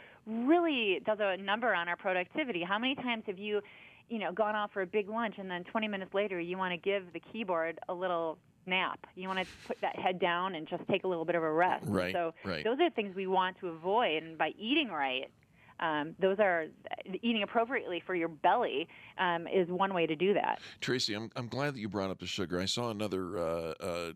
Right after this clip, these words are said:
Speaker 2: report this morning on, uh, the, the woes of sugar, and in fact, there's a new movie coming out that's, uh, talking about a gentleman who, who had, had very little sugar in his system, but he's deciding, it's kinda like one of those, uh,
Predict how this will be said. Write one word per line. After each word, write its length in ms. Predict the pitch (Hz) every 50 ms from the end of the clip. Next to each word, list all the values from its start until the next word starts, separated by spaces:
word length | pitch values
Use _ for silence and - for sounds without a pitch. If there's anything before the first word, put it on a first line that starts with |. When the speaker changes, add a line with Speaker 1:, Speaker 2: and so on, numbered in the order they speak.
| - - - - -
Speaker 2:
report 460 | 104 104 95 - - 123 120 - -
this 180 | 104 95 - -
morning 440 | 113 107 110 113 107 104 98 92 - - - - - - - - _
on, 460 | - 117 110 104 101 104 101 104 104
uh, 280 | 101 98 98 95 95 95
the, 180 | 92 98 101 87
the 100 | 98 101
woes 540 | 98 101 107 107 107 107 107 110 107 104 - -
of 420 | 98 92 92 92 90 90 92 98 - -
sugar, 540 | 104 - - - 117 104 98 104 95 95 92 -
and 180 | 95 98 104 104
in 140 | 98 98 101
fact, 340 | 101 - 113 104 101 98 -
there's 220 | 104 101 98 98
a 40 | 98
new 160 | 98 110 117
movie 300 | 110 101 104 104 104 92
coming 320 | - - 104 85 85 80
out 240 | 80 80 82 82 -
that's, 320 | - 85 85 - - - -
uh, 440 | 85 82 82 85 78 78 82 80 80 -
talking 400 | - 113 104 104 - - 101 95
about 360 | 92 90 95 90 85 - - - - - - - -
a 80 | - 104
gentleman 340 | 98 117 117 117 110 104 101
who, 460 | 107 107 101 101 101 101 98 71 92
who 220 | 104 98 95 95 92
had, 260 | 98 104 95 92 90 95 - 85
had 160 | 101 104 101 98
very 220 | 98 147 170 175
little 220 | 147 139 127 117
sugar 280 | - - 139 113 107 110
in 60 | 107
his 140 | 101 101 101
system, 280 | - 127 117 - 107 101
but 100 | 98 98
he's 120 | 101 101
deciding, 380 | - 104 101 - 120 113 110 117
it's 80 | 113
kinda 180 | - 180 170 151
like 120 | 139 -
one 100 | 120 117
of 60 | 110
those, 280 | 113 107 107 104 - -
uh, 180 | 98 92 98